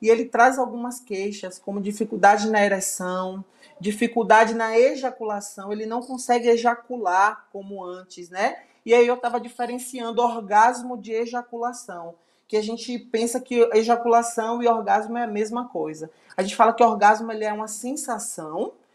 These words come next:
e que orgasmo, ele é muito individual. Então, cria-se um padrão de que as mulheres precisam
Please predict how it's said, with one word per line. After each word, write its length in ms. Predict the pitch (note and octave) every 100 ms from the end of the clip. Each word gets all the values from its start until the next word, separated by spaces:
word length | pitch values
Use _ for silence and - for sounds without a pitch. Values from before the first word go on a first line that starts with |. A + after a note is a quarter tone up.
| _ _
e 100 | G#3+
que 140 | G#3 A#3
orgasmo, 480 | A3 G3+ G#3+ G#3+ A#3
ele 140 | A3
é 100 | A3+
muito 360 | G#3+ A3 A#3+ A#3+
individual. 1000 | C4 B3+ B3 A#3+ G#3 B3 D#3 D3 D#3 - _
Então, 240 | G3+ G#3+ A3
cria-se 440 | A#3+ B3+ C#4 C4
um 100 | B3
padrão 520 | A#3+ G#3+ F3 F#3+ A3+
de 100 | A3+
que 160 | - A#3
as 160 | A3
mulheres 760 | A3 A#3 F#3 G3 A3+ B3+ C4+ -
precisam 1040 | A#3+ A#3 A#3 - A3 A#3 A#3+ A#3 A#3+